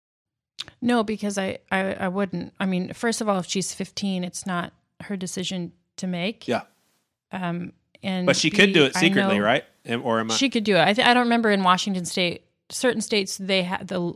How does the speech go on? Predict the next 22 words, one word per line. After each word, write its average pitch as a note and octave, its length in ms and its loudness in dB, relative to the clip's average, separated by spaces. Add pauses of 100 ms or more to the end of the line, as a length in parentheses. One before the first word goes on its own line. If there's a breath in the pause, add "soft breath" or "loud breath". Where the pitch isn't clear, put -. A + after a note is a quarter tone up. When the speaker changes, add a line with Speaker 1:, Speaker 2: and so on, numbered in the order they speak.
Speaker 1:
the F3+ 220 -2
parents G3 300 -2
have F#3+ 120 -4
to E3+ 80 -10
consent - 800 -4
in F3+ 120 -2
some, G3+ 480 -4 (100)
in F#3 220 -6
some G3+ 320 -4
states F#3 280 -10
they F#3+ 80 -8
have F3 120 -8
to F3 80 -10
consent F3 500 -6
and, E3+ 520 -4 (120)
um, D#3 400 -8 (400)
or, F3+ 180 2
or F#3+ 280 4
just F3+ 220 -2
be E3+ 120 -6
notified. D3 540 -6 (600 loud breath)
Um, D#3+ 360 -2